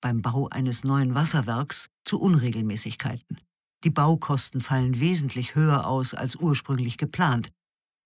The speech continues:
Und es werden Stimmen laut, Bürgermeister Alfons Bröker habe öffentliche Gelder veruntreut und befreundete Bauunternehmer bei der Auftragsvergabe begünstigt.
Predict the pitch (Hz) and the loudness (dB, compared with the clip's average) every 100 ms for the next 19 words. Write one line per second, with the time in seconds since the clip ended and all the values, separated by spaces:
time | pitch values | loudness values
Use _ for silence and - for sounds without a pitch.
0 | _ - 202 - 170 165 160 - 160 151 | _ -2 0 0 -2 -2 -2 -2 2 2
1 | 135 135 147 - - _ _ _ - 156 | 4 2 0 -2 -6 _ _ _ -2 0
2 | 180 170 165 156 - - - 190 208 165 | 2 4 2 2 -2 -4 -2 -2 0 0
3 | 151 - - 127 156 165 180 175 - - | 0 -2 -2 0 0 0 -2 -4 -10 -6
4 | 156 160 147 - 190 - 185 175 170 135 | -2 0 -2 -4 -4 -4 -4 -4 -4 -2
5 | 170 135 104 120 - 131 - 120 95 - | 0 0 -2 -4 -2 -2 -4 -6 -6 -8
6 | _ _ _ _ - 131 113 - 143 - | _ _ _ _ -4 -2 -2 -2 -2 0
7 | 175 175 143 - 127 151 151 - 135 127 | 2 2 0 -2 0 2 0 0 -2 0
8 | 131 135 131 120 123 123 - 139 - 120 | 2 2 0 -2 -2 -4 -4 -6 -6 -6
9 | 117 - 127 117 117 - 117 - 147 151 | -6 -6 -6 -4 -6 -6 -6 -2 2 4
10 | 120 - - - - | 2 -2 -6 -12 -18